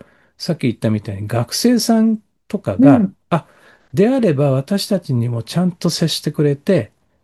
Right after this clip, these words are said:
Speaker 1: あの、定着しやすい企業なんだな」って連想が働くので、
Speaker 2: うん。
Speaker 1: 「じゃあここの会社ちょっと一旦応募してみようか」ってことになるので、
Speaker 2: うんうん。
Speaker 1: やはり、あの、採用するときに、一人応募して一人採用で、その一人がぴっちゃ-、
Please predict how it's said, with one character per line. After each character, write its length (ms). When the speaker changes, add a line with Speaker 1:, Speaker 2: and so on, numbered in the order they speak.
Speaker 1:
あ 160
の、 140
定 200
着 200
し 120
や 80
す 140
い 60
企 220
業 120
な 140
ん 60
だ 100
な」 120
っ 20
て 160
連 260
想 280
が 80
働 380
く 100
の 160
で、 220
Speaker 2:
う 60
ん。 60
Speaker 1:
「じ 100
ゃ 80
あ 60
こ 140
こ 140
の 100
会 200
社 120
ち 100
ょ 40
っ 40
と 160
一 80
旦 180
応 140
募 120
し 80
て 100
み 100
よ 100
う 20
か」 140
っ 40
て 100
こ 80
と 120
に 80
な 80
る 120
の 160
で、 220
Speaker 2:
う 80
ん 180
う 80
ん。 40
Speaker 1:
や 60
は 80
り、 220
あ 140
の、 260
採 180
用 120
す 120
る 80
と 120
き 120
に、 200
一 280
人 180
応 200
募 120
し 100
て 80
一 80
人 160
採 300
用 380
で、 180
そ 140
の 60
一 200
人 100
が 80
ぴ 160
っ 20
ち 140
ゃ-、 60